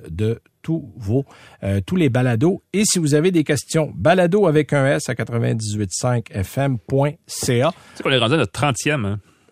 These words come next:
Speaker 1: Oh ! Y a-t-il quelque chose de spécial pour le trentième ?
Speaker 2: Ben, je veux dire, les gens qui veulent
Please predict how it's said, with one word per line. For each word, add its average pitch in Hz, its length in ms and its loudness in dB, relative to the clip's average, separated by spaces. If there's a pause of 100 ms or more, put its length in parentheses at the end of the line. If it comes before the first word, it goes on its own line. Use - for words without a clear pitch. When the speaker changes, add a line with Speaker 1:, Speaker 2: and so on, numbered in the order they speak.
(200)
Speaker 1:
Oh ! 170 40 4 (680)
Y 117 140 0
a-t-il 120 340 2
quelque 120 160 0
chose 135 160 2
de 131 60 4
spécial 175 500 0
pour 160 100 -6
le 160 80 2
trentième ? 139 400 2
Speaker 2:
Ben, 131 80 2
je - 80 2
veux 131 60 2
dire, 156 160 4
les 131 100 4
gens 135 140 2
qui 143 160 0
veulent 120 240 2